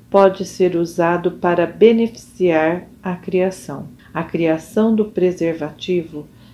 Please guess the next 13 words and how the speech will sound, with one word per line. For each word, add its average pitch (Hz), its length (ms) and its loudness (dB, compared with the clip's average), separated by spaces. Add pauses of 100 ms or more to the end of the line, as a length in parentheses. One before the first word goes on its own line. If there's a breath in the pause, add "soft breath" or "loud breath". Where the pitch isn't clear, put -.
(140 loud breath)
é 180 180 4
uma 170 300 0
bênção 151 800 -8 (240)
e 202 180 6
um 196 400 2
dos 208 240 -2
presentes 180 960 0
mais 185 540 -2
amorosos 185 1080 0
e 196 80 -4
maravilhosos 180 1300 0 (100)
que 220 140 0
apareceram 208 1200 0